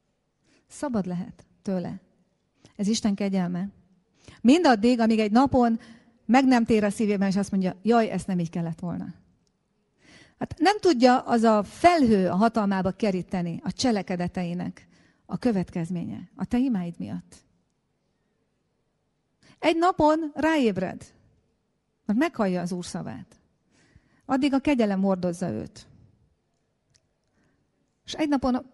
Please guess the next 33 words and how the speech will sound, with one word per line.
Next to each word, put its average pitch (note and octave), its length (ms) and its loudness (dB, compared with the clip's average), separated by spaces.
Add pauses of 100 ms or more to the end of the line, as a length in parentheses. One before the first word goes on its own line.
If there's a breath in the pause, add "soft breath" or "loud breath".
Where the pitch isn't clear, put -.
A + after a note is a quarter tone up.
(240)
igaz D#4+ 300 0
megtérés F#3+ 440 -2
lesz F3+ 200 -8
a F#3 60 -4
szívében, F#3+ 360 -4
és G3+ 60 -6
azt C#4 160 -4
fogja A#3+ 200 -4
mondani, A3 280 -2
hogy G#3+ 440 -8
„ezt - 140 -12
nem A#3 140 -2
így F#3 120 -4
kellett E3+ 300 -8
volna. - 280 -10 (720)
Uram, A#3 240 -2
bocsáss A3+ 380 -6
meg F#3+ 120 -4
nekem.” - 260 -10 (160 soft breath)
Egy G#3+ 120 -2
napon A3 240 0
neki A3+ 220 -2
is G3 140 -6
mondani E3 380 -6
kell. D#3 240 -10 (1600)
De G#3+ 120 0
addig C#4 200 0
a C#4 80 0
te E4 140 -2
imáid F#3+ 400 0
hordozzák. F3 720 -6 (2250)
Feloldozod F#3+ 640 -2
őt. - 340 -18